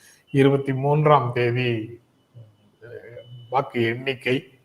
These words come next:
அது, அந்த இரண்டும் முக்கியமான, அ, செய்திகளாக, நண்பர்களுக்கு நினைவூட்டக்கூடிய செய்திகளாக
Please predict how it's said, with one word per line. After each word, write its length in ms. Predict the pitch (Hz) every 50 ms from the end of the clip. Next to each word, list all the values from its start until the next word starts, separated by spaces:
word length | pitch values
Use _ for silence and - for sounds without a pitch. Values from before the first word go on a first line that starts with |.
| _ _ _ _ _ _ _ _
அது, 160 | - - - 120
அந்த 720 | 117 120 123 - 127 123 127 123 123 123 123 120 120 117
இரண்டும் 420 | 120 123 123 127 127 131 131 123 120
முக்கியமான, 760 | 117 113 - 127 120 120 123 120 120 117 117 110 107 107 110 113 110 110 120 127 _ -
அ, 100 | 117 110 107 107 107 101 -
செய்திகளாக, 760 | - 127 123 117 117 110 107 110 110 101 - 117 120 117 104 - - - _ _ _ 120 - - - - - _ _ _ _ -
நண்பர்களுக்கு 840 | 127 127 123 127 131 123 120 117 117 117 - 113 107 104 104 104 104 - 117
நினைவூட்டக்கூடிய 840 | 120 - 147 160 170 165 156 147 156 147 127 - 127 123 120 120 113 - -
செய்திகளாக 640 | 120 117 110 110 110 113 107 104 - 117 110 107